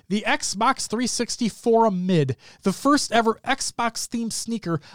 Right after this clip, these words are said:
available to purchase for fans in the U S and Canada. With a plethora of visual throwbacks. Oh, I, I was, I was purposely gonna, like, say this in a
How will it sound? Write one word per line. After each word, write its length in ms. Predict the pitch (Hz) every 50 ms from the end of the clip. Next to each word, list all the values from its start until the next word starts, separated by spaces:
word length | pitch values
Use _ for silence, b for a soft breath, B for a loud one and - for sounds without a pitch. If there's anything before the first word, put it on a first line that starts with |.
| B
available 440 | - 180 156 185 233 262 262 247 240
to 60 | 214
purchase 400 | 202 - - 262 - - 202 180
for 120 | - - 226
fans 460 | - - 277 247 208 175 165 156 135
in 160 | - 196 202
the 60 | 226
U 220 | 233 214 233 226 220
S 260 | 180 151 139 - -
and 180 | - 180 180 170
Canada. 520 | - - - 196 185 170 147 127 123 - b b b b b b b b b
With 120 | - 277 311
a 60 | 277
plethora 680 | - - - - 320 330 339 330 - - 330 302 262
of 80 | 254 233
visual 400 | 240 294 302 240 240 254 247 226
throwbacks. 640 | - - - 262 247 247 220 240 226 220 - -
Oh, 80 | - 175
I, 160 | 165 156 175
I 120 | 202 - 190
was, 180 | 185 190 247 -
I 140 | 165 180
was 180 | 214 214 - -
purposely 460 | - - - 202 - 196 - - 175
gonna, 160 | 165 165 160
like, 140 | 147 143 139
say 200 | - - 165 156
this 220 | 165 165 156 - 156
in 80 | 139
a 80 | 139